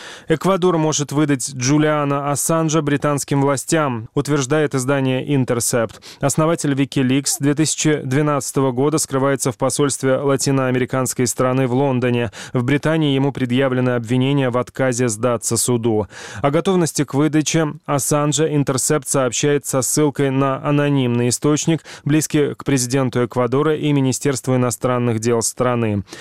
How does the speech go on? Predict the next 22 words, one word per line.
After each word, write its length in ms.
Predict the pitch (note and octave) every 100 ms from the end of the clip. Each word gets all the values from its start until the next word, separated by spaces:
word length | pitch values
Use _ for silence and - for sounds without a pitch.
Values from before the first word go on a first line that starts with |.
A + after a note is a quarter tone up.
| -
В 100 | -
пятницу 480 | - D#3 B2+ A#2 -
в 60 | A#2
Лондон 400 | C3+ D3 C#3+ B2+
для 160 | B2
участия 420 | A#2+ - C#3 - C3
во 140 | B2
Всемирном 560 | - C3+ C3 A#2 B2 A2+
форуме 420 | C3 C3+ C#3+ C#3
для 160 | B2
людей 300 | B2 A#2+ C3+
с 120 | C3 C#3
ограниченными 500 | C3 C#3 B2 A2 A#2 A2+
возможностями 840 | A#2 A#2+ A#2 C#3 C3+ D3 - D3+ C#3 - -
прибыл 360 | D#3 E3 E3 C3+
президент 600 | D3 C3+ C3+ C3 B2+ A2+
Эквадора 640 | G#2+ A#2+ A#2 C3 C3+ C3+
Ленин 500 | C#3+ C3 B2 B2 C3
Морено. 640 | C3+ C3+ C#3 C#3 A2+ A2 G#2 - - -
По 60 |
утверждению 920 | D3 C3+ C3+ B2 B2 C#3+ C3+ B2 A#2+ B2+
издания, 640 | A2 B2+ C3 D3 D3